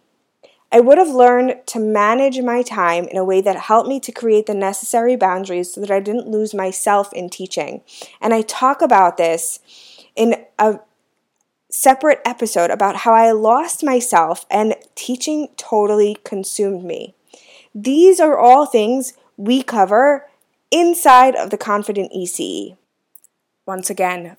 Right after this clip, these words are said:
my number one piece of advice to any new teacher is to find yourself a mentor. And you can do that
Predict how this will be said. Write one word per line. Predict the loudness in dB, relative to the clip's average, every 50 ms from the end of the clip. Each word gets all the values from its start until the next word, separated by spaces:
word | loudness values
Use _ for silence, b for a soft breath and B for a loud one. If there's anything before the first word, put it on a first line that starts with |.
| _ _
my | -8 -8 -6 -6
number | -6 -6 -6 -6 -6 -4 -4 -2
one | -2 -2 -2 -4
piece | -4 -6 -8 -8 -8 -8
of | -8
advice | -8 -8 -8 -8 -6 -6 -6 -8 -8 -12 -14 -16 -16 _ _ _ _ _ _ -14 _
to | -8 -6 -6 -8 -6 _
any | -6 -4 -4 -2 -2 -2 -2 -2 -2 -4
new | -4 -4 -4 -4 -4 -6 -6
teacher | -8 -12 -14 -12 -10 -10 -8 -8 -10 -12 -16 _ b b b b b b b
is | _ -10 -8 -8 -8 -10
to | -12 -14
find | -14 -14 -12 -8 -8 -6 -6 -6 -8 -6 -6
yourself | -6 -6 -6 -4 -2 -2 -2 -2 -4 -10 -18 -20 -20 _ _ _ _ _ _ _
a | -12
mentor. | -10 -8 -8 -8 -10 -12 -12 -10 -8 -8 -8 -8 -12 -14 _ _ b b b b b b b b _
And | -4 -4 -4 -2
you | -2 -2 -2
can | -4 -6 -6 -6 -6
do | -4 -6 -6 -4
that | -2 -2 0 2 0 0 0 -2